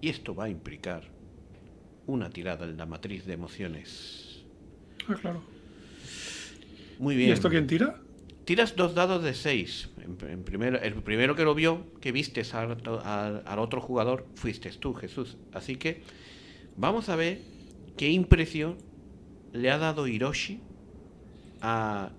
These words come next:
Speaker 1: Inochi. Tiras dos dados de seis y miramos en la matriz.
Speaker 2: Do-, muy bien, pues un ocho o dos cuatros.
Speaker 1: Dos cuatro, eso es un cuarenta y cuatro realmente, porque es como si
Speaker 2: Ah.
Speaker 1: cogiera los dos números, ¿vale? Uno sirve de, de, de escena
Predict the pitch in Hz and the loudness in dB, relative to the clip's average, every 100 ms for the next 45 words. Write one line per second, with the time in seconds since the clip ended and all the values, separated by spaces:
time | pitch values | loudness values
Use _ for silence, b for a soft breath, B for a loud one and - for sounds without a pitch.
0 | - - - 117 117 104 - - - - | -18 -20 -4 0 0 -2 -8 -12 -20 -20
1 | - - - - - - - 135 117 143 | -20 -20 -20 -20 -20 -20 -6 0 2 4
2 | 151 175 175 175 208 220 262 - - - | 6 6 4 2 2 0 -4 -14 -20 -14
3 | - 98 98 98 101 95 95 95 92 139 | -4 0 0 0 -2 0 0 -2 -4 -4
4 | 180 - 202 - B B B B B B | -4 2 2 0 B B B B B B
5 | B B - - - - - - - - | B B -20 -20 -20 -20 -20 -20 -20 -20
6 | - - - - 226 180 151 156 - - | -20 -20 -20 -2 4 6 6 2 -8 -18
7 | - 170 135 - 160 139 185 143 - - | -4 -2 0 2 4 6 4 2 -2 0
8 | 160 139 143 139 - 139 151 135 - - | 6 8 8 6 4 2 0 -10 -16 -20
9 | - - - 143 139 - 104 82 82 - | -20 -20 -2 0 0 2 0 0 -8 -2
10 | 131 135 139 131 110 85 82 - 92 - | 0 2 2 4 2 0 -6 -2 -2 -4
11 | - - 85 76 - - - - 110 - | -16 -10 -8 -8 -12 -16 -14 -10 -10 -6
12 | 117 117 117 160 131 101 110 98 95 101 | -6 -6 -6 -4 -2 -4 -6 -6 -6 -4
13 | 110 117 123 123 90 120 - 107 113 117 | 0 0 -2 -6 -8 -8 -4 -2 2 0
14 | 117 120 107 101 101 95 92 92 - 95 | 0 -2 -2 -2 -4 -4 -4 -6 -6 -8
15 | - 139 151 | -4 -4 -4